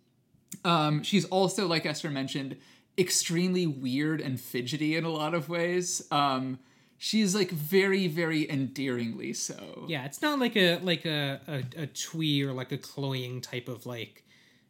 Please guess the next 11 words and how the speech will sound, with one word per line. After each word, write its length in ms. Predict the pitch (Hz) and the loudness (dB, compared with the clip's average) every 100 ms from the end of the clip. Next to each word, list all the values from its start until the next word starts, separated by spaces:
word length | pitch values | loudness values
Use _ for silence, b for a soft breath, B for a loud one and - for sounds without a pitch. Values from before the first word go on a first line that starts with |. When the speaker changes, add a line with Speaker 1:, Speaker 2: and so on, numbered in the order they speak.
| - | -6
Speaker 2:
you 160 | 139 | -4
know, 300 | 120 110 110 - _ _ _ _ | -4 -6 -10 -16 _ _ _ _
nerdiness, 640 | 147 143 127 120 110 110 - | 2 2 2 0 -4 -6 -6
basically. 520 | 113 127 131 - 135 | -8 -8 -12 -12 -6
It 80 | 147 | 4
really 320 | 208 208 165 | 6 8 8
is, 220 | 151 139 | 6 2
Speaker 1:
Mm-hmm. 120 | 196 | 0
Speaker 2:
it 80 | 165 | 2
is, 160 | 143 - | 2 0
it 220 | 196 185 | 2 2